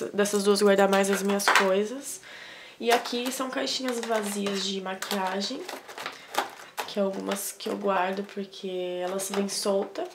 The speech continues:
Tem um chaveirinho e colar, não tem nada. Nesse daqui, eu tenho os, alguns blushes. Então, eu tenho blush em pó, blush em cre-, em creme.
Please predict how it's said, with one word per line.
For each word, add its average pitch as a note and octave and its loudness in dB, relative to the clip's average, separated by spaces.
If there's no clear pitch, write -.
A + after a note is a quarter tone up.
Tem A#3 -6
um A#3+ -4
chaveirinho B3+ -2
e G#3 0
colar, - 4
não - -14
tem G#3 -2
nada. - -8
Nesse C4+ 4
daqui, C4 8
eu G#3+ 2
tenho A3+ 2
os, A#3 0
alguns A3+ 4
blushes. F#3 0
Então, A3+ -2
eu A3+ -2
tenho G#3+ 0
blush G#3 4
em C4 -2
pó, A#3 10
blush G#3 4
em A3+ -2
cre-, A3+ -6
em G#3+ -4
creme. A3 0